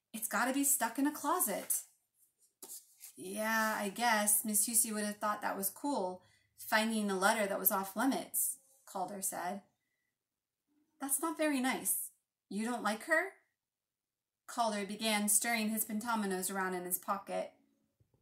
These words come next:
"I do." Petra looked curiously at him. "You're jealous of me."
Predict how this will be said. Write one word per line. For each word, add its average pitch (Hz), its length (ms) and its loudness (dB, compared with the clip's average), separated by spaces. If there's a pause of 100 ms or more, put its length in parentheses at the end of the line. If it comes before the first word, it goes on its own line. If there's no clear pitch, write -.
(120)
"I 269 180 4
do." 320 380 -2 (1040)
Petra 220 280 -4
looked 196 280 -2
curiously 202 520 0
at 180 120 -2
him. 180 260 -6 (1400)
"You're 196 520 -4
jealous 262 520 0
of 196 120 -4
me." 175 440 -6